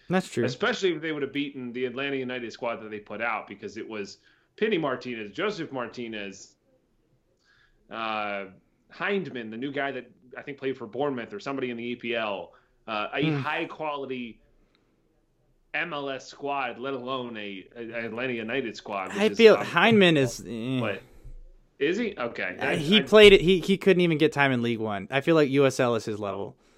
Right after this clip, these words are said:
Speaker 1: Uh,
Speaker 2: Oh.
Speaker 1: that may be rude, but
Speaker 2: Whoa. <laughs>
Speaker 1: maybe that's
Speaker 2: Hot
Speaker 1: why, maybe that's why he looked good in the Open Cup
Speaker 2: Maybe,
Speaker 1: against Saint
Speaker 2: yeah.
Speaker 1: Louis, because he,
Speaker 2: Yeah.
Speaker 1: that's probably the appropriate level for him at this point in his career.
Speaker 2: It's
Speaker 1: Um,
Speaker 2: possible, yeah.
Speaker 1: sorry, that was not the question, but, uh,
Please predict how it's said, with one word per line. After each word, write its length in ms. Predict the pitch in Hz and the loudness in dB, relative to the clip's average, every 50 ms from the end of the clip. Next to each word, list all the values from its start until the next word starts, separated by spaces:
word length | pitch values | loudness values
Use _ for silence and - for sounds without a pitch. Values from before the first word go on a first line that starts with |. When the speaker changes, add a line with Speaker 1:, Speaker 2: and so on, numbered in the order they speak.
| _ _ _ _ _ _ - | _ _ _ _ _ _ -8
Speaker 1:
Uh, 100 | - - | -6 -4
Speaker 2:
Oh. 240 | - 139 143 - - 151 | -2 -2 -2 -2 2 4
Speaker 1:
that 120 | 156 165 | 6 6
may 120 | 175 170 | 6 6
be 140 | 160 151 147 | 6 6 6
rude, 380 | 135 139 143 135 117 117 127 - | 8 8 8 8 8 4 0 -2
but 220 | 120 117 107 - - _ _ _ _ _ _ _ _ _ _ _ _ | -2 -2 -2 -4 -8 _ _ _ _ _ _ _ _ _ _ _ _
Speaker 2:
Whoa. 300 | - 131 151 135 110 104 - - - - | -6 -4 -4 -2 -4 -4 -8 -12 -12 -12
<laughs> 180 | - 170 - - | -12 -12 -8 -2
Speaker 1:
maybe 300 | 139 160 175 175 175 151 | 4 8 8 10 10 10
that's 200 | 160 156 147 - | 10 8 6 6
Speaker 2:
Hot 80 | 175 | 8
Speaker 1:
why, 200 | 170 165 160 165 160 | 8 8 8 8 8
maybe 160 | 165 170 170 | 8 8 8
that's 180 | 165 165 160 - | 8 8 8 8
why 140 | 165 160 160 | 8 8 8
he 100 | 160 156 | 8 8
looked 220 | 151 156 151 - | 8 6 4 4
good 340 | - 143 123 110 107 - - | 4 4 4 4 2 -4 -8
in 560 | - - - - - - 127 143 127 131 139 | -14 -12 -8 -8 -6 -4 -2 -2 -2 0 0
the 180 | 139 135 139 - | 0 0 2 2
Open 220 | 131 127 127 131 | 2 2 2 4
Cup 140 | - 135 131 | 4 4 4
Speaker 2:
Maybe, 80 | 135 123 | 4 4
Speaker 1:
against 200 | 135 131 123 - | 4 4 4 4
Saint 140 | 139 127 117 | 2 4 4
Speaker 2:
yeah. 60 | 127 | 4
Speaker 1:
Louis, 200 | 123 113 110 - | 2 2 0 -2
because 400 | - 131 113 123 117 113 - - _ _ - - - - 127 - - | -4 -4 -2 -2 -2 -2 -4 -8 _ _ -20 -10 -6 -4 -4 -4 -4
he, 140 | 123 127 | -6 -8
Speaker 2:
Yeah. 80 | - - | -6 -2
Speaker 1:
that's 260 | 120 120 117 - - | -2 -2 -2 -4 -10
probably 360 | - - 135 131 127 131 127 | -2 2 2 4 4 4 4
the 100 | 117 123 | 4 2
appropriate 400 | 120 - - 127 107 123 117 98 | 2 2 2 0 0 0 0 0
level 180 | 113 117 110 104 | 0 0 -2 -4
for 180 | - - 104 104 | -6 -8 -10 -12
him 180 | 113 117 131 - | -12 -12 -14 -12
at 80 | - - | -10 -10
this 140 | 117 - | -10 -10
point 240 | - - - - - - - | -12 -14 -16 -16 -16 -14 -12
in 60 | 120 | -10
his 120 | 113 104 - | -10 -10 -12
career. 280 | - - 107 - - - _ _ _ - - | -10 -8 -8 -8 -8 -12 _ _ _ -20 -18
Speaker 2:
It's 100 | - - - _ _ _ - | -18 -18 -20 _ _ _ -6
Speaker 1:
Um, 260 | - 123 120 117 110 | -2 0 0 0 0
Speaker 2:
possible, 380 | 107 156 160 160 - - 131 123 | 0 0 -2 -2 -4 -6 -4 -2
yeah. 80 | 123 135 | 4 8
Speaker 1:
sorry, 300 | 160 156 131 117 113 - | 10 10 10 8 6 2
that 220 | 120 127 151 156 | 2 6 8 8
was 80 | 175 151 | 8 8
not 260 | 147 143 147 151 - | 8 8 8 8 6
the 60 | 143 | 4
question, 420 | - 143 135 131 - - 113 107 107 | 6 6 6 6 4 2 -2 -2 0
but, 220 | 120 120 113 85 | 0 0 0 2
uh, 280 | 110 117 113 107 101 | 2 2 2 0 0